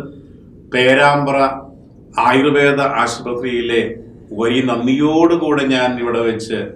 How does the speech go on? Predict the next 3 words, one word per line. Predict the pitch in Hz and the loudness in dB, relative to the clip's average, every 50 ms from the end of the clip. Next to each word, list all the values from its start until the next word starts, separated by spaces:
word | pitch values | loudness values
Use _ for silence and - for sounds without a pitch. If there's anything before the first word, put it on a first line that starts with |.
| - - - - - | -18 -20 -20 -8 -6
പരസ്യമായിട്ട് | 113 104 110 - - 147 139 131 131 127 120 110 110 113 107 - | -4 -4 -4 -4 -4 -4 -2 -2 -2 -2 -2 -4 -4 -6 -8 -6
സാക്ഷ്യപ്പെടുത്തുകയാണ്. | - 110 104 104 - 143 123 117 127 120 110 - 131 127 120 113 113 113 110 110 107 110 - - - - - - - - - - | -6 -6 -8 -6 -8 -10 -8 -8 -8 -10 -10 -10 -8 -6 -4 -2 -2 -2 -2 -4 -6 -8 -10 -14 -16 -20 -20 -20 -18 -14 -10 -8
ശങ്കരനാരായണൻ | 117 107 107 117 120 143 147 147 147 147 139 139 139 135 131 131 135 135 135 135 135 | -6 -6 -6 -4 -2 0 2 2 2 0 0 0 2 2 2 4 4 2 2 0 -2